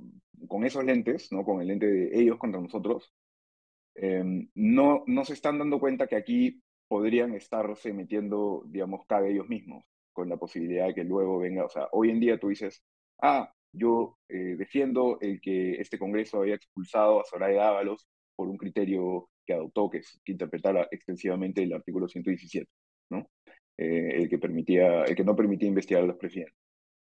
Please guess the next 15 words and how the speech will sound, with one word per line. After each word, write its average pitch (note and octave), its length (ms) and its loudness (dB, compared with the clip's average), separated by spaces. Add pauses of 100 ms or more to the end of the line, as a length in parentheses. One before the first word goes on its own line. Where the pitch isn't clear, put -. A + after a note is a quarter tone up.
(320)
Bueno, G#2 320 2
si A2 160 -2
tú C#3+ 120 6
sostienes D3+ 500 2
eso, C#3 360 0
simplemente A2+ 520 2
por G2 140 -2
pensar F#2+ 280 -2
que G#2 120 -2
Soraya G2 440 4
Ábalos F#2+ 340 0
es G2 100 -8
de G2+ 80 -6
un F#2+ 100 -4
lado G2 420 0